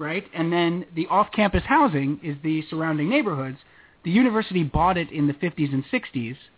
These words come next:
Uh, N C R had built all of, all of this, this housing, this, uh, surrounding neighborhood.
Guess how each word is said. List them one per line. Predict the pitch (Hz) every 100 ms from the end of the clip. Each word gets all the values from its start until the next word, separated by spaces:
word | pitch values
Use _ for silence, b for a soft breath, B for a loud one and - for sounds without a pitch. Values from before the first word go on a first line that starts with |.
| _ _ -
Uh, | 139 135 135
N | 165 170
C | 160 151
R | 151
had | 139 135
built | 143 135 135
all | 127 127
of, | 120 -
all | 131 127
of | 127
this, | 123 123 - 139
this | 127
housing, | 156 190 151 107 117 _ _ -
this, | 135 - 147 -
uh, | 123 -
surrounding | 139 131 165
neighborhood. | 240 131